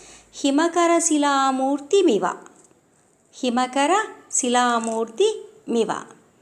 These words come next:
చంద్రకాంత శిలాశిల్ప ప్రతిమ వలె, అంటే చంద్రకాంతమణి శిల వలన నిర్మించిన శరీరము గల తల్లిగా అమ్మవారిని ధ్యానించాలి. అంటే మంచు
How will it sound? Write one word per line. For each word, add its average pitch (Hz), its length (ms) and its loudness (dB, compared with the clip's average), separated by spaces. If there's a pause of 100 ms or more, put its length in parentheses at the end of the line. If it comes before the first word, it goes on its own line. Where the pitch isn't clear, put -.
(520)
చంద్రకాంత 247 1000 -2 (240)
శిలాశిల్ప 233 760 -2
ప్రతిమ 208 460 -6
వలె, 277 420 0 (380)
అంటే 349 500 -4 (100)
చంద్రకాంతమణి 226 1200 -2 (320)
శిల 277 340 2
వలన 247 360 0
నిర్మించిన 214 1000 -4 (400)
శరీరము 277 800 2
గల 240 220 0
తల్లిగా 220 720 0 (100)
అమ్మవారిని 226 720 0 (340)
ధ్యానించాలి. 190 760 0
అంటే 370 340 -2 (340)
మంచు 302 480 4